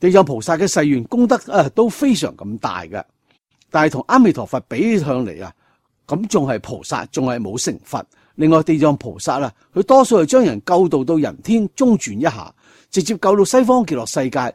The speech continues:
仲係靠阿彌陀嘅名號。所以你爸爸都已經啊去世半年啦，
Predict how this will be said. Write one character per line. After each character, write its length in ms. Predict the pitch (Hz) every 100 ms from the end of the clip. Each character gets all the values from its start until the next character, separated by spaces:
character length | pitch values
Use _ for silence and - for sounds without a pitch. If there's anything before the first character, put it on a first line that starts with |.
| _ -
仲 120 | 151
係 120 | 143
靠 240 | 131 147 -
阿 140 | 220 220 -
彌 180 | 123 95
陀 200 | - 98
嘅 100 | 147
名 240 | 131 -
號。 220 | 107 92
所 200 | - 147
以 140 | 170 - _
你 80 | 151
爸 160 | - -
爸 240 | 160 180
都 160 | 190 165
已 140 | 131
經 220 | 175 175 - _
啊 160 | - 123
去 100 | 147
世 160 | 156 127
半 300 | 156 139 123
年 220 | 92 71
啦， 180 | 95